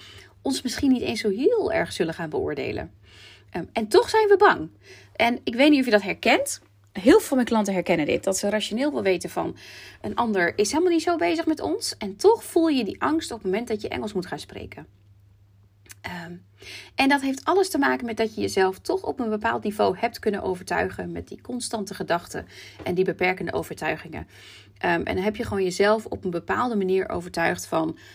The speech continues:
ehm, ja, een ander kan het heel veel schelen hoe ik Engels spreek. Ehm, en als je dit hele concept op een goede manier wil begrijpen, dan moet je even teruggaan naar je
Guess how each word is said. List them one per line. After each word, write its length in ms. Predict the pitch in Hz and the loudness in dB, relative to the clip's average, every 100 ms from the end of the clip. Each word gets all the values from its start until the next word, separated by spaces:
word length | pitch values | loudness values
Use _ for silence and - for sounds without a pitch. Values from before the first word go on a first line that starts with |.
| - _ | -20 _
ehm, 300 | - 160 160 160 - | -4 -2 -4 -8 -8
ja, 180 | 214 - | -6 -4
een 160 | - - | -4 -4
ander 420 | 185 175 165 165 | -2 0 -2 -4
kan 200 | 170 160 | -4 -4
het 120 | 156 | -6
heel 140 | 151 | -8
veel 200 | 147 196 | 2 4
schelen 440 | 185 - 160 151 143 | 4 0 -6 -6 -10
hoe 240 | - 185 - | -10 -6 -4
ik 140 | - | -4
Engels 240 | - 143 | -8 -10
spreek. 360 | - - - - _ _ _ - - - - - - - - - _ _ _ | -14 -14 -16 -18 _ _ _ -20 -20 -20 -20 -20 -20 -20 -20 -20 _ _ _
Ehm, 520 | 208 196 185 180 175 180 - _ - | -2 2 2 2 -2 -8 -16 _ 2
en 200 | 233 - | 2 6
als 280 | 294 349 | 6 6
je 80 | 269 | 4
dit 300 | 214 196 - - - - | 6 6 6 -14 -20 -20
hele 300 | - 220 302 | 0 8 8
concept 440 | 294 214 - - - | 6 0 -2 -2 -4
op 140 | 208 | -8
een 80 | 180 | -6
goede 380 | - - 320 392 | -4 4 8 8
manier 240 | 277 220 | 8 4
wil 120 | 185 175 | 4 2
begrijpen, 600 | 170 170 196 220 262 381 _ _ - | -2 -2 0 0 -2 -4 _ _ -6
dan 220 | 196 180 | -2 0
moet 220 | 240 262 | 0 0
je 220 | 233 220 | 0 0
even 280 | - 202 190 | 0 0 0
teruggaan 440 | 190 180 170 165 - | -2 -4 -4 -6 -6
naar 380 | 160 151 151 - | -6 -6 -6 -8
je 260 | - 147 | -10 -12